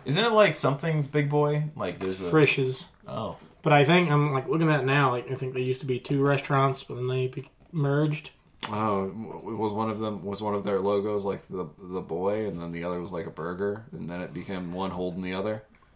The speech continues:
Speaker 3: And it would be weird if a burger would hold up a boy.
Speaker 2: I don't know. I think it might be kinda like, uh,
Speaker 3: <laughs>
Speaker 2: like Carl Ju-, like Carl Junior's and Hardee's or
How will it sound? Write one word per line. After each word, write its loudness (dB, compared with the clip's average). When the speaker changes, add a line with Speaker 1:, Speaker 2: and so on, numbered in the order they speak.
Speaker 3:
And -2
it -4
would -2
be 0
weird 2
if -8
a -2
burger 0
would 0
hold 0
up -2
a -4
boy. 2
Speaker 2:
I 8
don't 10
know. 10
I 12
think 12
it 12
might 12
be 12
kinda 8
like, 8
uh, 8
Speaker 3:
<laughs> 12
Speaker 2:
like 8
Carl 12
Ju-, 4
like 6
Carl 8
Junior's 4
and -6
Hardee's 0
or -2